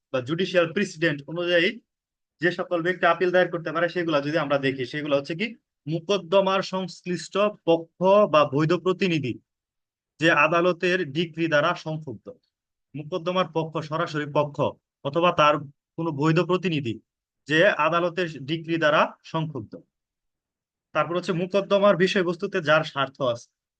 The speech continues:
এমন ব্যক্তি যার মোকদ্দমার বিষয়বস্তুতে তার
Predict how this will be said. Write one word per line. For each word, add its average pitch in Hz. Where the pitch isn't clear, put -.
এমন 208
ব্যক্তি 190
যার 147
মোকদ্দমার 175
বিষয়বস্তুতে 160
তার 180